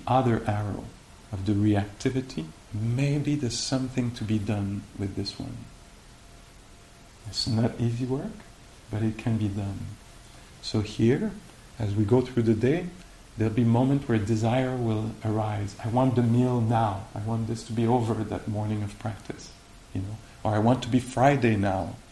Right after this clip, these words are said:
You know, <laughs> it's only Wednesday." <laughs> You know? And then, if it happens, you notice, "Oh, wanting Wednesday to be Friday.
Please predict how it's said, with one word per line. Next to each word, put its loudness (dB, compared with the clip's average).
You -2
know, 0
<laughs> -2
it's 0
only 4
Wednesday." 0
<laughs> 4
You 2
know? 2
And 4
then, 2
if 0
it 6
happens, 2
you 6
notice, 0
"Oh, -4
wanting 2
Wednesday 0
to -4
be -2
Friday. -6